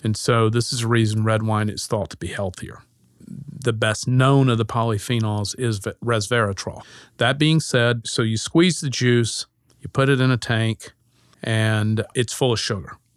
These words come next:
Yeast, either native or lab cultured, and we'll talk about this in a moment, yeast is activated in the grape juice, and the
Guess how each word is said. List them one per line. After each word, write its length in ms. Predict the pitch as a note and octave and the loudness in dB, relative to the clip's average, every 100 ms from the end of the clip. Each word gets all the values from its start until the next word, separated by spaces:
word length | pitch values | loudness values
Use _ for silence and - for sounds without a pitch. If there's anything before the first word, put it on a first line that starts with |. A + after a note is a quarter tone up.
| _ | _
Yeast, 840 | - A#2+ C3+ F#3+ D#3+ C#3+ - - - _ _ _ _ - | -14 -4 2 4 4 0 -6 -10 -12 _ _ _ _ -2
either 560 | A2+ A2+ A2+ A2 G#2+ - _ _ _ _ - | 2 2 2 2 0 -4 _ _ _ _ -2
native 760 | A2 A#2+ A#2+ A#2+ A2+ - - _ _ _ _ _ _ | 2 2 2 2 0 -6 -14 _ _ _ _ _ _
or 240 | - G#2+ A2+ | -2 0 0
lab 400 | A2+ A2+ A#2 A2 | 0 2 0 -2
cultured, 520 | - C3 A2 - G2+ | 0 0 0 -4 -4
and 100 | A2+ | -4
we'll 100 | G#2+ | -4
talk 220 | A#2 A2 | -4 -4
about 200 | B2 A2 | -4 -4
this 220 | - G#2+ | -4 -6
in 40 | A2 | -4
a 40 | |
moment, 360 | A2 A2 G#2+ - - - - - | -2 -2 -4 -10 -20 -20 -20 -6
yeast 420 | C3+ C3+ F#3+ - | 2 4 4 4
is 140 | F3 C#3 | 2 4
activated 640 | B2+ A#2+ C3 B2 B2 A#2+ A#2 | 2 0 0 2 2 0 0
in 180 | A#2+ A#2+ | 0 2
the 80 | A#2+ | 2
grape 320 | A#2+ A#2 - | 2 0 0
juice, 400 | A2 G#2+ G2+ - | -4 -2 -4 -6
and 400 | C3 B2 B2 A#2+ | -2 0 2 0
the 400 | B2+ B2+ B2+ B2+ | 2 2 2 0